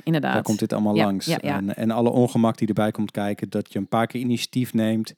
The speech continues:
Speaker 1: Ja.
Speaker 2: dat je partner niet reageert en dat je denkt, "Ja, maar dan neem ik ook maar geen initiatief meer." Maar, nou ja, van dat soort dynamiek.
Speaker 1: Het wordt gewoon weer een halve, eh, a-, verkapte aflevering over seks, want ik denk hier ook bij. Dus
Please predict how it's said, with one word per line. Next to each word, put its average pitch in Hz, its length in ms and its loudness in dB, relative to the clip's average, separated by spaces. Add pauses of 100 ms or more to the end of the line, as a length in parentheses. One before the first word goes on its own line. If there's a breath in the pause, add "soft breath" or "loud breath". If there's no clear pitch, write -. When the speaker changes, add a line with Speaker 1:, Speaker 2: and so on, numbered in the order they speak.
(220 soft breath)
Speaker 1:
Ja. 160 120 -4
Speaker 2:
dat - 120 -2
je 123 60 0
partner 110 380 2
niet 110 180 0
reageert 107 520 0
en 104 80 -2
dat 101 140 -4
je 107 60 -4
denkt, 98 260 -4
"Ja, 101 180 -2
maar 98 120 -2
dan 98 100 -2
neem 98 160 -2
ik 101 100 -4
ook 104 120 -2
maar 104 100 0
geen 98 180 -4
initiatief 110 580 -4
meer." 110 300 2
Maar, 95 240 -6
nou 95 200 -6
ja, 98 60 -8
van 90 80 -12
dat 104 140 -2
soort 98 140 -8
dynamiek. 90 240 -2
Speaker 1:
Het 185 100 0
wordt 214 140 2
gewoon 208 180 0
weer 202 100 2
een 196 60 2
halve, 190 380 0
eh, 175 680 -2
a-, - 260 -6
verkapte - 420 -6
aflevering 170 460 -2
over 160 140 -2
seks, 190 220 -2
want 180 140 -2
ik 175 80 -6
denk 170 160 -2
hier 170 160 -2
ook 226 140 0
bij. 196 360 0
Dus 165 300 -2